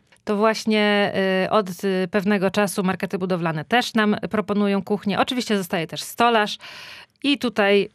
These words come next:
wiadomo, że ta góra może być bardzo wysoka. Ale jeżeli mówimy o samych meblach, musimy, myślę tak absolutnie szacunkowo, w średniej jakości tych mebli próbujmy się zmieścić od dwunastu tysięcy, to myślę, że to są takie,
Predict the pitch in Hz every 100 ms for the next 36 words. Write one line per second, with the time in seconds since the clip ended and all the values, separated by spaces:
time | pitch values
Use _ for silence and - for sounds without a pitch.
0 | _ 196 185 190 170 180 175 196 185 175
1 | 170 156 - - - _ _ _ - _
2 | _ 196 190 202 180 170 - - - -
3 | - - - - - - _ _ 277 339
4 | 311 302 285 269 269 240 - 233 220 220
5 | 180 196 220 247 - 202 214 - 269 262
6 | 254 240 202 226 247 202 185 180 - -
7 | - 262 285 311 262 240 220 214 202 175
8 | 151 143 - - 302 311 285 269 247 226
9 | 202 175 - 170 156 - 180 196 175 175
10 | 240 - 247 285 294 269 240 214 226 226
11 | - 208 180 - _ _ _ _ _ -
12 | 254 254 226 233 240 240 208 240 240 226
13 | 220 226 220 202 220 214 214 214 208 202
14 | 208 190 190